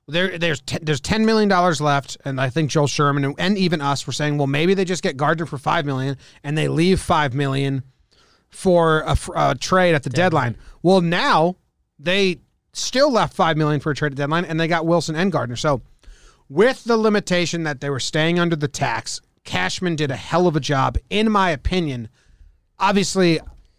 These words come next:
Speaker 1: you have to accept the limitation first, which if you don't accept, I think you're allowed to not accept that 'cause it is kinda crazy. Go spend money.
Speaker 2: Yeah, I mean, the big, the biggest thing, and, you know,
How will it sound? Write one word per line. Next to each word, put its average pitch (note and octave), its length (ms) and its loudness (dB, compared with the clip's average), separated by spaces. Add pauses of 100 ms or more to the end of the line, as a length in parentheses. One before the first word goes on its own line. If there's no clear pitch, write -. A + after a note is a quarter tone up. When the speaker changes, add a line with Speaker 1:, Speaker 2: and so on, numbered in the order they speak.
Speaker 1:
you E3 160 2
have D#3 100 0
to F3 80 2
accept D3+ 400 -2
the C#3+ 80 -6
limitation C3 560 -2
first, A#2 300 -8
which B2 260 -10
if C#3+ 140 -8
you E3 80 0
don't E3+ 260 2
accept, - 400 -8 (100)
I - 60 -14
think - 300 -6
you're B2 360 -6
allowed B2 400 -2
to B2+ 80 -10
not A#2 180 -6
accept - 320 -6
that G#2 140 -12
'cause G#2 120 -12
it G#2+ 80 -8
is G#2+ 100 -8
kinda G#2+ 240 -14
crazy. F#2+ 300 -10
Go G2 100 -10
spend - 260 -12
money. F#3 260 -14 (100)
Speaker 2:
Yeah, F#3+ 220 2 (100)
I D#3 100 -4
mean, E3 160 -2
the E3 80 -2
big, D#3 360 -4
the C#3+ 120 -6
biggest D3+ 460 -2
thing, D3+ 340 -4 (100)
and, B2+ 320 -10 (140)
you E3 80 -10
know, C3 160 -6